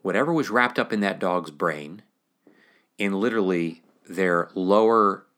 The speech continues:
brain, what we call the paleo mammalian brain of a dog, or the, the reptilian brain of a lizard, that all that a dog has, both of those, the dog doesn't have a well-developed prefrontal cortex where it can say, "Well, I look at the landscape, this is safe, I'm just gonna, like, sit down next to this dude,"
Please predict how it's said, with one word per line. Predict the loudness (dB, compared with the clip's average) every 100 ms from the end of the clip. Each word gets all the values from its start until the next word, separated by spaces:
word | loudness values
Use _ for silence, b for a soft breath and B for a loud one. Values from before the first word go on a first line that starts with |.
| _ _ _
brain, | -2 -2
what | -2 -4
we |
call | -4 -4
the | -4
paleo | -6 -6 -2 0 0 2 0
mammalian | -2 -2 -2 -2 -6
brain | -6 -6 -4
of | -6
a | -4
dog, | -2 -2 -2 -6 -4
or | -2 0
the, | 0 -4 b b b b b _
the | -8
reptilian | -6 -4 -4 -6 -8 0 2 2 0 -4
brain | -4 -6 -6 -10 -10
of | -6
a | -4
lizard, | 0 -2 -2
that | -6 -4
all | 2 2
that | 2
a | 2
dog | 4 4 4
has, | 2 0
both | 2 0 0
of | -4
those, | -6 -6 -8 B B B B B
the | -4
dog | 2 2 2
doesn't | 0 -2
have | 0 2
a |
well-developed | 2 4 2 2 2 0 -2
prefrontal | -4 0 -2
cortex | 0 0 2 -2
where | 0 -2
it |
can | -2
say, | -4
"Well, | -2 -2
I |
look | -4 -6 -8
at |
the | -6
landscape, | -6 -6 -10
this | -10 -10
is | -6
safe, | -6 -6
I'm | -6
just | -8 -4
gonna, | -6 -6
like, | -10 -10
sit | -10 -4
down | -2 -2
next | -4 -10
to |
this | -8 -8
dude," | -2 0 0 -2